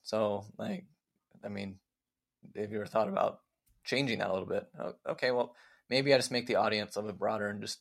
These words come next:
go for, for Christians. Well, how did, how did I get there, though?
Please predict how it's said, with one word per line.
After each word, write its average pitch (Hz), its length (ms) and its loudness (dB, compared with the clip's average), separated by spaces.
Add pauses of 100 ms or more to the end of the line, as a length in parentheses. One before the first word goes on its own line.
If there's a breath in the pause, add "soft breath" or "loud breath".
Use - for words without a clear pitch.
go 110 160 0
for, 101 380 -4 (160)
for - 100 -6
Christians. - 480 -4 (540)
Well, 123 100 -2
how 135 120 6
did, 127 200 4
how 123 140 4
did 127 100 6
I 107 80 4
get 127 300 -2
there, 101 180 -2
though? 104 300 -6